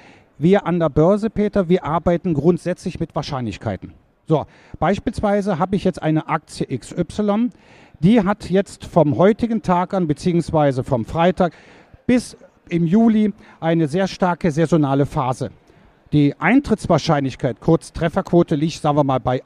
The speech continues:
siebzig Prozent. Das heißt also, ich habe eine Wahrscheinlichkeit, ich kann diesen Wert kaufen, ich muss mich mit einem Stop absichern, weil, wie du schon gesagt hast, wir haben ja nun mal Belastungsfaktoren,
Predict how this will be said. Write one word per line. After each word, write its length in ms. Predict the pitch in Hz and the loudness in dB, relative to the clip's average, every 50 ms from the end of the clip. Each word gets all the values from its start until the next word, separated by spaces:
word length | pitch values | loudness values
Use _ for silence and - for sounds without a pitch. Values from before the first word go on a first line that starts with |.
| _ _ _ _ | _ _ _ _
siebzig 440 | - - 170 - - - 143 - - | -2 -2 -2 -2 -2 -8 -8 -8 -6
Prozent. 420 | - 139 120 - 143 123 104 82 - _ _ - - _ _ _ _ _ _ _ | -6 -6 -4 -4 -4 -6 -6 -8 -14 _ _ -20 -20 _ _ _ _ _ _ _
Das 200 | - 139 135 - | -4 -4 -4 -2
heißt 380 | - 165 190 240 233 - - - | 0 0 2 0 0 -2 -2 2
also, 360 | 180 196 202 214 240 254 - - _ _ _ _ _ _ - - | 2 4 4 4 4 2 0 -4 _ _ _ _ _ _ -12 -4
ich 220 | - 165 143 151 | -2 0 0 0
habe 120 | 175 185 _ - | 0 -2 _ -2
eine 320 | 147 151 151 151 135 120 | -2 0 2 0 0 0
Wahrscheinlichkeit, 1040 | 127 127 117 - - 160 143 147 156 185 175 - - - 202 214 254 262 - - - _ _ _ _ _ | -2 -4 -4 -4 -2 -2 0 0 -2 -4 -4 -6 -6 -4 -4 -4 -4 -6 -10 -14 -20 _ _ _ _ _
ich 220 | - 156 147 - | -2 -2 -2 -2
kann 420 | - 160 185 214 226 240 208 165 147 | -2 0 0 2 2 0 -2 -2 -2
diesen 400 | 185 196 185 - 185 175 160 135 | 0 0 0 0 0 -2 0 0
Wert 400 | 160 151 139 131 - - - - | 0 0 0 -2 -4 -10 -14 -4
kaufen, 460 | - 151 147 143 165 170 - - 233 | 2 4 6 6 6 4 0 -4 -8
ich 200 | - 185 160 - | -6 -6 -4 0
muss 240 | - 220 254 254 - | 2 2 2 2 0
mich 200 | 233 202 - - | -2 -2 -2 -2
mit 220 | 180 175 170 - - | -2 -2 -2 -2 -4
einem 300 | 147 160 156 147 147 143 | -6 -4 -2 -2 -4 -4
Stop 500 | - - - 190 202 208 - - 175 - _ - | -6 -4 0 0 0 0 0 -6 -10 -10 _ -10
absichern, 720 | 131 127 - - - - 190 170 - 233 247 262 226 - _ - - - - | -10 -8 -10 -8 -6 -4 -2 0 0 0 0 0 -2 -6 _ -20 -20 -8 -2
weil, 320 | - 160 160 180 214 226 - _ _ | 0 2 4 4 4 2 0 _ _
wie 80 | - 202 | -2 2
du 80 | 185 190 | 2 2
schon 160 | - 196 160 | 2 2 2
gesagt 300 | 151 131 165 165 143 - | 2 2 0 -2 -4 -4
hast, 160 | 180 - - | -6 -4 0
wir 140 | 160 147 131 | 0 0 0
haben 280 | 170 202 220 233 262 | 0 0 0 0 2
ja 120 | 240 214 185 | 2 4 4
nun 220 | 180 180 196 202 | 4 4 4 4
mal 200 | 202 214 220 214 _ _ _ - _ - - - | 2 0 -2 -4 _ _ _ -20 _ -16 -4 0
Belastungsfaktoren, 1500 | - 156 147 151 190 226 214 - - - 185 160 - - - - 156 131 _ - - 156 143 135 123 104 123 104 85 | 2 2 2 2 0 -2 -4 -4 -2 0 0 0 0 -2 -2 -2 -4 -4 _ -2 2 4 4 4 4 2 -2 -8 -8